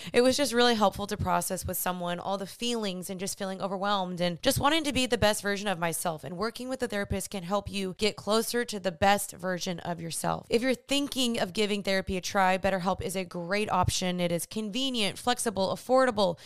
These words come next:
and entirely online. So you don't have to drive anywhere. You don't have to spend gas money or anything. You just open up your computer or your phone and you log right in. Just fill out a brief questionnaire to get matched with a licensed therapist and switch therapists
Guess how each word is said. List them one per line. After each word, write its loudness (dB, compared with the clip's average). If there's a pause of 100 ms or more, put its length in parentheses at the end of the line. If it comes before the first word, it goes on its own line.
(220)
and 0
entirely 0
online. -4
So 4
you 2
don't 0
have -6
to -2
drive 4
anywhere. -4
You -4
don't -4
have -10
to -6
spend -6
gas 4
money 0
or -4
anything. -4
You -6
just -4
open 2
up -2
your 0
computer 0
or 4
your 2
phone 2
and 0
you -4
log 6
right 4
in. 0
Just 2
fill 4
out 6
a 2
brief -2
questionnaire 0
to -4
get -2
matched 0
with -6
a 0
licensed -2
therapist -2
and -6
switch -4
therapists -4